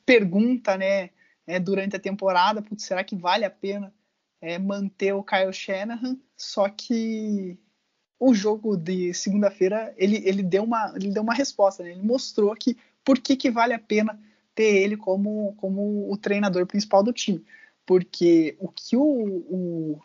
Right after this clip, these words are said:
o time do, do forty-niners fez contra o Rams, é, dominou absurdamente nas trincheiras, tanto no ataque quanto na defesa.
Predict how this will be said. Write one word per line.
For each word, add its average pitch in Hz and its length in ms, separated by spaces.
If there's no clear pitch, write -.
o 165 120
time 202 400
do, 160 480
do 160 260
forty-niners 170 720
fez 180 240
contra 185 280
o 165 120
Rams, 170 360
é, 156 340
dominou 185 800
absurdamente 214 960
nas 196 320
trincheiras, 202 760
tanto 254 260
no 247 80
ataque 208 320
quanto 233 220
na 240 100
defesa. 214 560